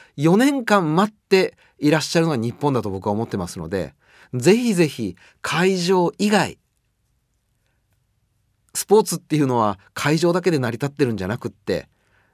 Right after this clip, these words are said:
試合以外の時間もあって成り立っているんだということを、くれぐれもこれ省庁として職員にも、それから日本人にも徹底して、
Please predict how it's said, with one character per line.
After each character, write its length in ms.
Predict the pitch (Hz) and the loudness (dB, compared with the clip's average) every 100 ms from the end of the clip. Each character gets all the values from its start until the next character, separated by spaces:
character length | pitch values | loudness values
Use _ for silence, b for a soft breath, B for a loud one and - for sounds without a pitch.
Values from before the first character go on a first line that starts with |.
| _ | _
試 220 | - - 165 | -8 -2 0
合 60 | |
以 160 | 175 196 | 0 0
外 180 | 185 170 | 0 0
の 120 | 139 | -2
時 120 | 135 | -2
間 220 | 175 180 | -2 0
も 140 | 208 202 | 2 0
あ 20 | |
っ 80 | 233 | 0
て 80 | 151 | 0
成 140 | 143 | 0
り 60 | 143 | 0
立 80 | |
っ 40 | 170 | -2
て 140 | - | 0
い 40 | 123 | 0
る 100 | 123 | 0
ん 20 | |
だ 100 | 143 | -2
と 100 | 135 | -2
い 40 | |
う 40 | 110 | -2
こ 120 | 110 | -2
と 160 | 113 | 0
を、 120 | 98 b b b - | -2 b b b -2
く 160 | 196 | 2
れ 140 | 202 190 | 2 2
ぐ 120 | 226 | 0
れ 100 | 220 | 0
も 120 | 160 | 0
こ 140 | 135 | 0
れ 100 | 127 | -2
省 300 | 117 190 196 | 0 2 4
庁 240 | - 131 107 | 2 -2 -2
と 100 | 98 | -4
し 140 | - | -4
て 280 | - 127 76 _ _ _ _ _ _ - | 0 0 -2 _ _ _ _ _ _ -16
職 320 | - 117 - | -12 -6 0
員 100 | 151 | 0
に 100 | 156 | 0
も、 160 | 139 - | -2 -4
そ 120 | - | -4
れ 40 | 135 | 0
か 80 | 139 | 0
ら 100 | B B B | B B B
日 120 | 147 | 0
本 260 | 175 220 208 | 0 0 -4
人 140 | 247 | -4
に 80 | 269 | 0
も 100 | 170 | -2
徹 180 | 117 117 - | -2 -8 -4
底 140 | 107 | -4
し 80 | - | -2
て、 240 | 107 90 | -4 -6